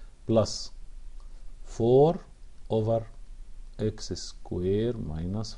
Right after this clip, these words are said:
فور دي إكس. طيب تكامل الوان بكام؟ أقول له بإكس. طيب الفور دوت ينزل زي ما هو فور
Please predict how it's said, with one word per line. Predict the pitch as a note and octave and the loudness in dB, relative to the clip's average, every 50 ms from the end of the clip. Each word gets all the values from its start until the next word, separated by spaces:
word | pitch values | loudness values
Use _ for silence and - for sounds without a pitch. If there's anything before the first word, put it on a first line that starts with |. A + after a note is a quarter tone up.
| - - | -10 -10
فور | - - - - - - - - - - - - - - - - - | -8 -8 -8 -10 -10 -12 -12 -12 -12 -12 -12 -10 -10 -10 -10 -8 -8
دي | - - - | -8 -8 -8
إكس. | - - - - - - - - - - - - - - - - - - - - - - - | -8 -10 -10 -12 -12 -12 -14 -14 -14 -14 -14 -16 -16 -14 -14 -14 -14 -12 -14 -12 -10 -2 4
طيب | B2 B2 B2 A#2 G#2+ G2 E2+ - - | 6 8 8 8 6 4 2 0 -2
تكامل | - G#2+ G#2 - D3 D#3+ E3+ E3+ D#3+ C#3+ | -2 0 4 6 6 6 8 6 6 6
الوان | C3 A#2+ A#2 A#2 A#2+ A#2+ A2+ G#2 | 6 8 8 8 6 6 6 4
بكام؟ | G2+ F#2 - G#2+ G#2+ A#2 C3+ C#3+ C#3+ - | 2 2 4 4 4 4 4 0 -2 -2
أقول | - G2 F#2 F#2 F#2+ G2+ | -4 -4 -2 0 0 0
له | - | 0
بإكس. | - - A#2 B2 - - - - - - - - - - - - - - - - - - - - - - - - - - - - - - - - - - - | 0 -2 -2 -2 -4 -8 -8 -8 -10 -12 -12 -10 -10 -10 -10 -10 -10 -12 -12 -14 -14 -14 -14 -14 -14 -14 -14 -14 -14 -12 -12 -12 -10 -12 -12 -12 -8 -2 0
طيب | G2+ F#2+ F2+ E2+ D#2+ D#2 - - - - | 2 2 2 2 0 -2 -4 -6 -4 -2
الفور | G#2 G2 G2 - - C3+ C#3+ C3+ | -2 -2 0 6 8 10 10 10
دوت | A#2 A2 A2 A2+ A#2 A2+ A2 - | 10 8 6 6 6 4 4 4
ينزل | G#2+ G#2+ G2+ G2 F2+ | 2 4 4 2 0
زي | F#2 F#2 | 0 -2
ما | F2+ F2+ F2 | -2 -2 -2
هو | G2+ G2+ F#2+ F2+ | 0 0 -2 -2
فور | - - G#2 A#2 C3+ D3+ E3 | 0 0 2 4 4 2 0